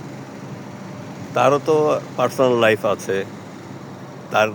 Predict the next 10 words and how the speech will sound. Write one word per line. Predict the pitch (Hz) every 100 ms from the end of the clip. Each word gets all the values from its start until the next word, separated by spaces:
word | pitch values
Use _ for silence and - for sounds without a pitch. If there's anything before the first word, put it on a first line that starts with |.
| -
কি | 120
কারোর | - 101
সাথে | 98 104 110
রিলেশন | 101 104 101 107
নেই? | 107 110 - - - - - - - - - - - - - - -
আমার | 104 101
খুব | 98 98
জানতে | 101 101 95
ইচ্ছা | 95 - 90
হয়, | - -